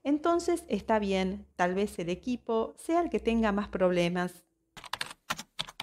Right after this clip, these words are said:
Muy normal. Puedo salir a dar un paseo en bicicleta,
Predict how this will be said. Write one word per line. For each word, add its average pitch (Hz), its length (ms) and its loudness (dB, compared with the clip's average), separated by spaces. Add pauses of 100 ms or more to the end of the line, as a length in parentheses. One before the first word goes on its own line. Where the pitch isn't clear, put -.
(2250)
Muy 359 220 6
normal. 202 580 2 (440)
Puedo 214 220 4
salir 202 500 0
a 214 60 4
dar 190 140 2
un 190 100 2
paseo 202 360 -4
en 202 80 0
bicicleta, 214 960 -2